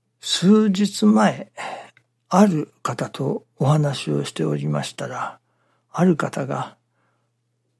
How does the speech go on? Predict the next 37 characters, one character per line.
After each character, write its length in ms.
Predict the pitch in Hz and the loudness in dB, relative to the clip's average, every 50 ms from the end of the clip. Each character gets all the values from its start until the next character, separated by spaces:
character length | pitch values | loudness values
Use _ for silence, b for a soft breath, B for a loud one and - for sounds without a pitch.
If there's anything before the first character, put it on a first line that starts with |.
| _ _ _ _ _ _ _ _ _ _ _ _ | _ _ _ _ _ _ _ _ _ _ _ _
「も 420 | - 180 185 156 131 151 - - _ - | 4 4 4 4 2 -2 -6 -10 _ -4
う 40 | |
愛 180 | - 156 156 170 | 2 4 4 6
楽 300 | 160 202 214 208 - - | 6 4 2 0 -2 -6
理 140 | 208 - 269 | -6 -4 -4
念 260 | 254 202 - - - _ _ _ _ _ _ _ _ _ _ _ _ _ _ _ | -4 -4 -6 -8 -14 _ _ _ _ _ _ _ _ _ _ _ _ _ _ _
と 100 | - 147 | -6 -4
か 180 | 131 - 127 123 | -4 -2 -2 0
な 160 | 147 165 175 | 2 2 2
ん 60 | 156 | 0
と 160 | - - 139 | -2 -4 -6
か 440 | 139 - 143 135 131 131 131 - - _ | -4 -2 -2 -2 -4 -6 -8 -10 -12 _
い 100 | - 160 175 | 0 2 4
う 600 | 185 190 180 185 208 262 240 208 208 320 359 359 392 415 453 494 466 427 _ _ _ _ _ _ _ _ | 6 6 4 4 2 -2 -4 -8 -10 -8 -8 -8 -8 -10 -12 -16 _ -20 _ _ _ _ _ _ _ _
こ 140 | - 165 160 | -6 -4 -2
と 120 | - 190 | -2 -2
は 320 | 151 - - - - - - 214 | 0 -2 -4 -4 -8 -12 -8 -4
い 100 | 175 143 | 0 2
り 100 | 143 175 | 2 4
ま 140 | 180 180 | 4 2
せ 160 | 156 - 175 160 | 2 -2 -4 -8
ん」 80 | 156 - _ | -8 -10 _
と。 120 | - - _ _ _ _ _ _ _ _ _ _ _ _ _ _ _ _ _ _ _ _ _ _ _ _ _ | -20 -20 _ _ _ _ _ _ _ _ _ _ _ _ _ _ _ _ _ _ _ _ _ _ _ _ _
「も 420 | 151 147 139 123 135 156 170 208 - | 0 2 2 0 -2 -4 -6 -6 -2
う 20 | |
愛 160 | 135 147 165 | 2 2 4
楽 260 | 156 175 180 170 - 165 | 4 2 2 0 0 2
理 100 | 170 196 | 4 6
念 280 | 180 165 139 120 117 | 6 6 4 2 -2
は 360 | 127 - - - - - - _ _ _ _ _ _ _ _ _ _ _ _ _ _ _ _ _ _ _ _ _ | -6 -6 -6 -6 -6 -8 -12 _ _ _ _ _ _ _ _ _ _ _ _ _ _ _ _ _ _ _ _ _
教 160 | - 196 208 | 0 2 2
祖 160 | 202 - 160 | 2 0 -2
様 360 | - - - - - - - - _ _ _ _ _ _ - | -4 -4 -8 -10 -12 -12 -14 -14 _ _ _ _ _ _ 2
の 260 | 151 180 - - - _ | 4 4 2 0 -6 _
信 320 | - - - - 180 147 120 | -6 -2 2 2 2 2 0
心 280 | - - 135 127 139 | -4 -8 -8 -6 -6
に、 160 | 135 139 - | -6 -6 -8